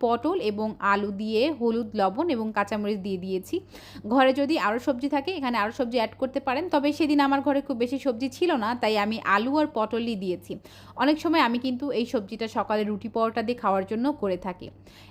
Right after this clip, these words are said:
এরপর মাংসটা কষানো হয়ে গিয়েছে, তো আমি পরিমাণ মতো পানি অ্যাড করে দিয়েছি। আর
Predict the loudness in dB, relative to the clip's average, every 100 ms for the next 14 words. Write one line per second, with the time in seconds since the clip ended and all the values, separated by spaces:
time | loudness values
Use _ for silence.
0 | 0 6 6 6 2 0 -2 -2 0 0
1 | 2 2 2 0 -2 -2 -4 -2 0 0
2 | 0 -2 -4 -2 -2 -4 -4 -6 -2 -2
3 | -2 -2 -4 0 2 2 0 -2 -2 -4
4 | 0 0